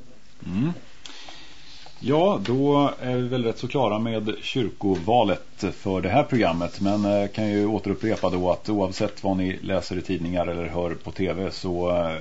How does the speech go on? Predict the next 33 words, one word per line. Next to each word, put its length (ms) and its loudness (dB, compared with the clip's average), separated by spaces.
begå 300 -2
inget 380 -6
misstag 580 -2
om 200 -4
att... 320 -6
Eh, 160 0
en 120 0
röst 260 0
på 60 -2
Sverigedemokraterna 800 2
i 20 -6
kyrkomötet, 920 -2
det 140 0
räknas 460 0
alltså. 240 -2
Sverigedemokraterna 800 -2
får 220 -2
tillgodoräkna 1000 -2
sig 180 -4
den 280 -2
rösten. 480 -2
Det 100 -4
kan 540 -4
vara 300 -2
diffa 280 -4
på 300 -2
ett 340 -8
eller 120 -2
annat 260 -2
personkryss 760 -4
möjligtvis, 540 -6
men, 260 -4
eh, 140 0